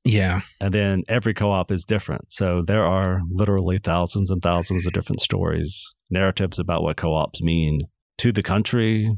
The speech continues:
Speaker 2: to communities.
Speaker 1: Yeah.
Speaker 2: There's co-ops all around the world.
Speaker 1: Yeah.
Speaker 2: You know, they're not unique to little, you know, cute college towns.
Speaker 1: <laughs>
Speaker 2: Uh, you know, that they're all over. There are co-ops that are big and small. There are co-ops that are as,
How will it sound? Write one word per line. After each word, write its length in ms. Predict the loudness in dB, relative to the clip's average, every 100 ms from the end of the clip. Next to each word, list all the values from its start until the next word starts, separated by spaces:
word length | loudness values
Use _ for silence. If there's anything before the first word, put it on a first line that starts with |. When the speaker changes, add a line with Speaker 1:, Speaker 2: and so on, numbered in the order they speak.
| -6 _ -4
Speaker 2:
to 140 | -4
communities. 800 | 0 0 2 2 0 0 -2 -4
Speaker 1:
Yeah. 260 | 2 2 4
Speaker 2:
There's 120 | 0 0
co-ops 260 | -2 0
all 120 | 0 2
around 180 | 2
the 80 | 0
world. 540 | 0 0 2 0 -2 -6 -2
Speaker 1:
Yeah. 120 | 0
Speaker 2:
You 60 | 2
know, 320 | 2 0 -4 _ _ -2
they're 120 | 0
not 200 | 2 2 2
unique 420 | 2 4 0 -2
to 300 | 0 2 2
little, 400 | 0 0 -2 -4 _ _ -2
you 160 | 0
know, 60 | 0
cute 320 | 0 -2 0
college 380 | 0 0 -2 -4
towns. 800 | -2 0 0 -2 -4 -4 -4 -2
Speaker 1:
<laughs> 20 | 0
Speaker 2:
Uh, 480 | 2 2 0 0 -4 -6 -6 -4
you 60 |
know, 120 | -2 -2
that 160 | -4 _ _
they're 180 | -4 0
all 180 | 2 2
over. 240 | 0 0 2
There 160 | 2
are 40 | 2
co-ops 420 | 2 2 0 0
that 80 | 0
are 120 | 2
big 220 | 0 0
and 120 | 0
small. 460 | 0 0 2 0 0
There 180 | 0 -2
are 60 |
co-ops 380 | 0 -2 -2 0
that 100 | 0
are 60 | 0
as, 260 | -2 -8